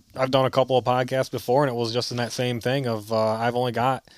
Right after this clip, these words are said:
really, truthfully, one friend that takes it as seriously as I do. Like, he's in it as much as I am, but we both have young kids, so we haven't got to do a lot together. And it was, uh, you know, this is my way of trying to find, uh, a little bit of a community, a little bit of a group of people to kind of experience this kind of stuff with. So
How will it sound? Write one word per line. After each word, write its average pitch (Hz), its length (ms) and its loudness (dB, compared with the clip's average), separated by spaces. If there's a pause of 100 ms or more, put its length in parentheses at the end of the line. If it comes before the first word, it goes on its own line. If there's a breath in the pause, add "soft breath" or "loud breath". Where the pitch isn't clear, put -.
(640 soft breath)
really, 131 320 4
truthfully, 131 360 0
one 120 300 2
friend 120 300 0
that 107 100 -6
takes 113 260 -4
it 113 60 -4
as 107 120 -2
seriously 110 500 -2
as 98 120 -6
I 101 160 -6
do. 92 240 -14 (200)
Like, 101 200 -10
he's 120 300 0
in 120 140 2
it 120 140 2
as 110 140 -4
much 113 260 0
as 113 100 -2
I 113 180 0
am, 110 180 -2
but 104 200 -6 (140)
we 113 100 -10
both 110 240 -2
have 110 160 -2
young 113 240 0
kids, 127 300 -4
so 127 60 -6
we 117 100 -4
haven't 117 220 0
got 113 180 -6
to 113 60 -12
do 117 180 -4
a - 20 -2
lot 113 280 -4
together. 113 460 0 (460 loud breath)
And 117 100 -4
it 117 60 -4
was, 113 240 0
uh, 107 300 2 (600 soft breath)
you 110 60 -10
know, 104 40 -6
this 107 160 -6
is 110 100 -6
my 113 200 0
way 113 200 2
of 104 120 -2
trying 117 300 -4
to 107 80 -6
find, 117 540 -4
uh, 113 480 2
a 113 40 2
little 120 260 0
bit 120 140 4
of 117 100 0
a 117 80 2
community, 120 440 -4
a 107 60 -2
little 117 180 0
bit 120 120 0
of 110 80 -4
a 113 60 -2
group 117 260 -6
of 113 100 -10
people 127 300 -4
to 120 60 -2
kind 123 220 -6
of 117 60 -6
experience 127 500 -6
this 104 160 -10
kind 104 160 -10
of 98 60 -12
stuff - 320 -10
with. 104 180 -10
So 95 320 -12